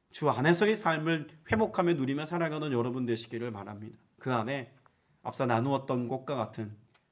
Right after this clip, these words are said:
잔치와 같은, 축제와 같은 기쁨과 즐거움이 우리가 살아가는 가정과 교회와 일터와 범사의 아름다운 열매들로 드러나게 하실 줄로 믿습니다. 기도드리겠습니다. 주님,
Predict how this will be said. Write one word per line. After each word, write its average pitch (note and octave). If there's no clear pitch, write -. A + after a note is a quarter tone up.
잔치와 B2+
같은, A#2
축제와 F#3
같은 A#2+
기쁨과 E3
즐거움이 A2+
우리가 B2
살아가는 A2+
가정과 B2+
교회와 A2+
일터와 A#2+
범사의 B2+
아름다운 A#2
열매들로 A2
드러나게 A2
하실 A2
줄로 G#2
믿습니다. G#2
기도드리겠습니다. A2
주님, B2+